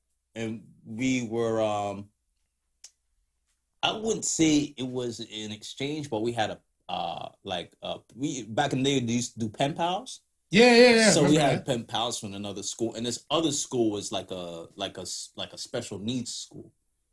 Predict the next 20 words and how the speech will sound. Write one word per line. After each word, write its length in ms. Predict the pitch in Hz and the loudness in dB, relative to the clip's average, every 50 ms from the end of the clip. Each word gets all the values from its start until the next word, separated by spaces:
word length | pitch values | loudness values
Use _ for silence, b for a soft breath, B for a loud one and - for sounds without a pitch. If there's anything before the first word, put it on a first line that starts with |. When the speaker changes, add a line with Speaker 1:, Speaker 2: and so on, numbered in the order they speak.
| _ _ _ _ _ _ _ | _ _ _ _ _ _ _
Speaker 2:
Oh, 480 | - 139 147 156 170 180 190 185 156 127 | -8 -6 -4 -2 0 2 2 2 0 0
that, 280 | 123 127 147 170 170 - | -2 -2 -2 -2 -2 -2
Speaker 1:
Right. 220 | 107 107 - - | 0 0 0 0
Speaker 2:
okay. 300 | - - - - 123 120 110 | 0 0 -2 -2 -2 -4 -2
Speaker 1:
Yeah, 240 | 104 117 98 - - | -2 -2 -2 -2 -4
yeah. 220 | - 104 104 90 76 - _ | -4 -4 -4 -4 -4 -8 _
Speaker 2:
That's 100 | - - | -6 -4
Speaker 1:
So 360 | - - - - - 127 - | -4 -2 0 2 4 6 8
Speaker 2:
nice, 540 | 294 381 427 415 381 262 196 156 - - - | 8 8 8 8 6 6 6 6 2 -2 -4
because, 400 | - 156 190 - 277 233 208 - - | -2 2 6 6 6 6 4 0 2
like, 220 | 214 226 208 - - | 2 2 2 2 2
when 180 | 190 220 233 | 4 6 8
they 120 | 240 262 247 | 8 8 8
do 160 | 190 269 285 | 8 8 8
back 220 | 190 240 247 240 | 8 8 6 6
and 80 | 247 214 | 4 2
forth 260 | 214 - 269 254 262 - | 4 4 2 2 2 2
thing, 200 | 226 214 202 170 | 2 2 4 4
they 100 | 202 226 | 4 6
don't 300 | 240 240 233 220 - | 6 6 4 2 -2